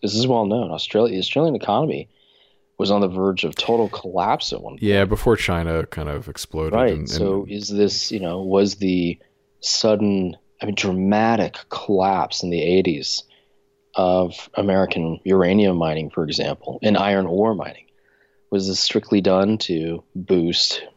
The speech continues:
Speaker 1: Australia, boost Canada? W-, was this part of a strategic undertaking? Is it actually cheaper? It might actually not be cheaper. Who knows? But this is, it's sort of an, when you're dealing with these, like, critical minerals and critical commodities,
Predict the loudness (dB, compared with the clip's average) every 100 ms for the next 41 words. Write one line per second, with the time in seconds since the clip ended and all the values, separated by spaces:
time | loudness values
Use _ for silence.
0 | _ _ _ _ _ -4 0 2 2 4
1 | 2 0 -2 -4 -4 -4 0 0 0 0
2 | -2 0 0 2 0 0 -2 0 2 2
3 | -2 -6 -4 -4 -2 -2 -2 0 -2 2
4 | 2 2 -2 -4 -20 -20 _ _ 2 4
5 | 6 4 4 2 0 -2 -2 -4 -2 -2
6 | -2 -2 -2 2 2 2 2 0 0 -2
7 | -2 -8 -10 -10 -14 -14 _ _ _ _
8 | 0 4 4 2 -4 -12 -14 -14 _ _
9 | _ _ _ _ _ _ 2 2 4 2
10 | 2 0 4 4 4 0 -6 -14 -8 -4
11 | -4 -2 2 4 6 4 0 -2 -6 -4
12 | -2 -2 -2 -6 -16 _ _ _ _ _
13 | _ -8 2 2 4 0 0 0 0 -2
14 | -4 -8 -12 -12 0 0 2 -6 -4 -4
15 | -2 -2 -4 -8 -10